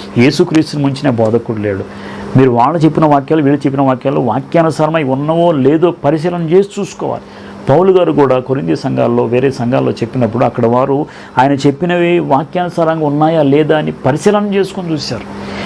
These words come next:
ఈరోజు చాలామందికి పరిశీలన లేదు కాబట్టి,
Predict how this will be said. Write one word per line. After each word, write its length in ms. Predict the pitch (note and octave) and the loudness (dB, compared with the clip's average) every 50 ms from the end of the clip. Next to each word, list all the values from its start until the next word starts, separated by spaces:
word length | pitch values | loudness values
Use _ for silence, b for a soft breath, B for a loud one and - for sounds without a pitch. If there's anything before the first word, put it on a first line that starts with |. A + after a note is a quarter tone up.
| B B - | B B 4
ఈరోజు 380 | B2+ C3 C#3+ D3 C#3+ C#3+ - B2 | 4 6 4 4 2 2 2 2
చాలామందికి 480 | A#2+ C3 D3 D3 C#3+ C#3 C3+ B2+ C#3 | 2 2 2 2 2 2 2 0 0
పరిశీలన 460 | C3+ - A#2+ B2 C3 B2+ D3+ D3+ D3 | 0 2 2 2 2 2 0 0 2
లేదు 320 | C3+ B2 A#2+ A#2+ B2 C3 D3 | 2 2 2 2 2 0 0
కాబట్టి, 580 | - D3+ D3+ C3+ C3 B2 - - D3 - - | -2 -2 -2 -2 -4 -6 -4 -6 -6 -6 -6